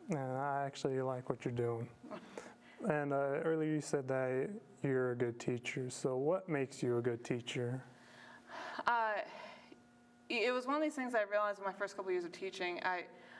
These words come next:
Speaker 2: I'm not the kind of person to be overly confident in a lot of things, but teaching has just kind of come naturally. I think, like I said, I,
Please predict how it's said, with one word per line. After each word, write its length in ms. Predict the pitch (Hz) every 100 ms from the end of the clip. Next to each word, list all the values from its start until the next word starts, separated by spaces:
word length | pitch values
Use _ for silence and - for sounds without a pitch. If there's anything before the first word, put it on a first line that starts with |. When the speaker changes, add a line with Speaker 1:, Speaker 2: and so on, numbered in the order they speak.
| -
Speaker 2:
I'm 140 | 202 202
not 380 | 226 233 - -
the 80 |
kind 160 | 214 208
of 80 | 190
person 240 | 202 196
to 40 | 180
be 120 | 190
overly 260 | 180 180
confident 500 | 175 - 175 175 180
in 120 | 190 190
a 120 | 190
lot 200 | 196 196
of 80 | 196
things, 420 | 214 214 226 -
but 200 | - 165 - - - - - - - -
teaching 320 | - 240 233
has 140 | 254 233
just 240 | 208 -
kind 200 | - 208
of 120 | 185
come 180 | 190 190
naturally. 400 | 180 175 - 170
I 60 | 170
think, 420 | 185 214 214 - - 170 -
like 220 | - 196 190
I 20 |
said, 200 | 185 185
I, 160 | 170